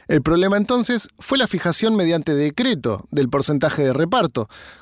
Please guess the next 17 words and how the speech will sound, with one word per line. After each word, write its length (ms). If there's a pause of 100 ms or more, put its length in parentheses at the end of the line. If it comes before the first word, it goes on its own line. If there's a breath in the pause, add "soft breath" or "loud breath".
cuando 280
este 180
mecanismo 720
es 140
naturalmente 600
fijado 420
por 180
ley 260 (280 loud breath)
tras 200
el 120
acuerdo 440
con 200
el 100
resto 360
de 80
las 100
provincias. 720